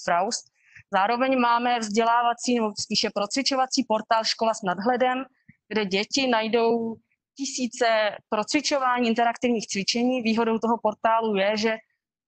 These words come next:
vlastně ty děti si udělají cvičení a okamžitě dostanou zpětnou vazbu. Ví, co mají správně, co mají špatně, a pokud to mají špatně, tak se také dozví, jaká je správná odpověď. Což si myslím, že zvláště v tomto okamžiku je velká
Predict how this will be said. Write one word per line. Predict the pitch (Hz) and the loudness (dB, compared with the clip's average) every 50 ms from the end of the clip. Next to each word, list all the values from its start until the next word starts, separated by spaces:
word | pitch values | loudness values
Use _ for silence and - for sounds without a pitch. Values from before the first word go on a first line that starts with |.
| _ _ | _ _
vlastně | _ 202 - 233 214 | _ -20 -18 -12 -6
ty | 202 240 | -2 -2
děti | 214 196 196 190 - 226 | 0 0 -2 -2 -2 -4
si | 214 - - 220 220 202 185 175 151 - - - _ _ _ _ _ _ _ _ _ _ | -4 -2 -2 -2 0 0 0 -2 -2 -6 -12 -20 _ _ _ _ _ _ _ _ _ _
udělají | _ 202 226 220 214 202 | _ -18 -16 -14 -12 -10
cvičení | - - 208 196 - 247 247 262 277 269 269 - | -8 -6 -4 -2 -2 0 0 2 0 0 0 0
a | 214 185 | 0 0
okamžitě | 190 - 226 214 202 226 214 226 | 0 0 -2 -2 -2 -2 -2 -2
dostanou | 202 214 208 - 214 208 208 208 | -2 -2 -2 -2 -2 -2 -2 -4
zpětnou | - - - 196 - - 190 185 | -4 -2 -4 -4 -2 -2 -2 -2
vazbu. | 175 180 180 202 196 185 185 175 180 - _ _ _ _ - | -2 -2 -2 -2 -4 -4 -6 -6 -8 -10 _ _ _ _ -6
Ví, | 185 208 214 | -2 -2 -2
co | 214 - 220 | 0 0 0
mají | 208 214 208 202 185 | 0 0 0 0 -4
správně, | - - - 196 185 180 190 196 202 247 262 254 247 | -6 -4 -2 0 2 2 2 2 2 0 0 0 -2
co | - 214 | -2 -2
mají | 208 196 196 | -2 0 0
špatně, | 190 - - - 180 185 - 233 226 | -2 -2 0 0 0 0 2 0 0
a | 220 | 0
pokud | - 214 - - 214 202 - _ | 0 -2 -4 -4 -6 -8 -8 _
to | - 226 214 | -4 -2 0
mají | 214 208 208 | 0 0 0
špatně, | 214 - - 202 196 - 226 226 220 | -2 -2 -2 -2 -2 0 -2 -2 0
tak | - 208 - | 0 -2 -2
se | - - 240 | -2 -4 -2
také | - 214 202 - 233 220 220 | -2 -2 -2 0 -2 0 0
dozví, | 202 214 214 190 202 214 | 0 -2 -2 -2 0 0
jaká | 214 214 208 - 220 220 | 0 0 0 0 0 0
je | 214 214 | 0 -2
správná | - - 220 202 202 208 214 208 202 | -2 -2 -2 -2 0 0 0 0 0
odpověď. | 208 - _ - 214 190 180 185 175 - _ _ _ _ - - - - - | -2 -4 _ -4 -4 -2 0 -2 -2 -4 _ _ _ _ -20 -20 -20 -12 -6
Což | - 196 - | -4 -2 0
si | - | 0
myslím, | 220 220 - 233 240 240 | 0 0 0 0 0 2
že | 214 240 226 226 202 | 2 2 0 0 0
zvláště | 196 202 202 202 - - 247 | 0 0 0 0 0 -2 -2
v | - | -2
tomto | - 220 214 - 220 | -2 -2 0 0 0
okamžiku | 196 - 220 208 202 214 - - 220 | 0 0 0 0 -2 -4 -2 -2 -2
je | 220 220 | 0 0
velká | 196 208 208 202 - 233 214 | 0 0 0 2 2 0 0